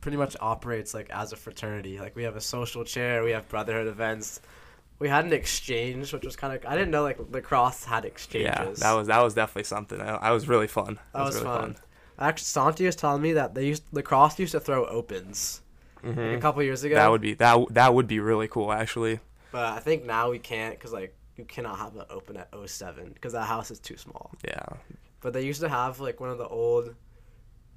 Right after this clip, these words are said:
Speaker 1: I forget what frat it was, but it was, like, a f-, they had one of the houses that a frat has now with, like, a big backyard,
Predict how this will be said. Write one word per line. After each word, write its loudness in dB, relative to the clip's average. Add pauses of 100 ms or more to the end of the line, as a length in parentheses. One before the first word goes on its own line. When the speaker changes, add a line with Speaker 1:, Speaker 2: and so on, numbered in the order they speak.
Speaker 1:
I -12
forget -10
what -8
frat -8
it -10
was, -8
but -6
it 2
was, -4
like, -6
a -10
f-, -16
they -8
had -4
one -2
of -2
the -6
houses -4
that -6
a -6
frat -2
has -8
now -6
with, -12
like, -10
a -10
big -10
backyard, -6